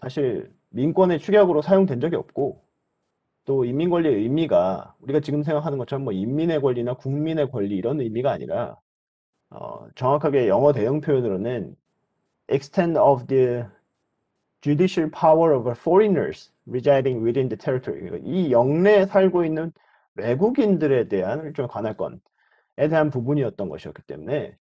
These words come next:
이, 잘 해석해보면 이건 결국에는 뭐 우리가 생각하는 민권 개념도 아니었던 거고, 여기서 인민권리라는 건 오히려, 어, 자국민이 아닌 외국인들을 지칭하는 것이어서 어쩌면 인권에 가까운 표현일 수도 있겠다라는 생각을 했습니다.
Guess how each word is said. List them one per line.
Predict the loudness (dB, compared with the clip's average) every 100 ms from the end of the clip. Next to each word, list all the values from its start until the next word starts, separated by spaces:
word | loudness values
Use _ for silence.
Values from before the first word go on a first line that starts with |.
| _ _ _
이, | -20 -6
잘 | -2
해석해보면 | 0 0 0 2 0 -4 -4
이건 | -2 -2
결국에는 | 0 0 0 0 -2
뭐 | -2 -2 -4 -8 _ _ _ _ _ _ _
우리가 | 4 6
생각하는 | 6 4 2 -2
민권 | -4 -2 -2
개념도 | 0 -2 0
아니었던 | -2 -2 -2 -2 -2 -8
거고, | -10 -12 -16 _ -4
여기서 | 0 2 2
인민권리라는 | 2 2 2 4 4 2 0
건 | -2
오히려, | 0 0 0 -4 -16 _ _ _ _
어, | -8 -4 -4 -6 -12 -20 _ _ _ _ _ _ _ _
자국민이 | -2 0 2 4 4
아닌 | 2 4 4
외국인들을 | 4 2 0 0 0 -2 -4 -10 _ _ _ _ _ _ _ _ _ _ -8
지칭하는 | -8 -6 -2 -2 -4
것이어서 | -8 -12 -10 -8
어쩌면 | -2 2 2
인권에 | 2 4 2 2
가까운 | -4 -6 -8
표현일 | -6 -6 -6 -8
수도 | -12
있겠다라는 | -16 -10 -8 -10 -10
생각을 | -12 -12 -12
했습니다. | -14 -18 -20